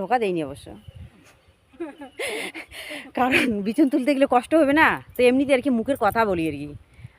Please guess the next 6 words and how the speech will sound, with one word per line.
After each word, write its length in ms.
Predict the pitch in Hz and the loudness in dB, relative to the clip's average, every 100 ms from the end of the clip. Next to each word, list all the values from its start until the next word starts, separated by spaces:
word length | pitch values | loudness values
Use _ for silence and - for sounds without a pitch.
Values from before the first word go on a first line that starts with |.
| - | -10
আর 80 | 202 - - - - - - - - 494 - 392 285 | -4 -2 -4 -10 -14 -16 -20 -12 -6 -6 -6 -8 -8
বিছন 220 | 202 254 240 | -4 -2 0
তো 40 | 254 | 0
ওরাই 200 | 226 233 269 | 4 2 2
তুলছে, 300 | 220 180 190 151 - - - - _ _ - 262 - - - - _ _ _ - _ _ _ | -2 -4 -8 -8 -12 -16 -16 -16 _ _ -20 -20 -20 -20 -20 -20 _ _ _ -20 _ _ _
আর 60 | - | -10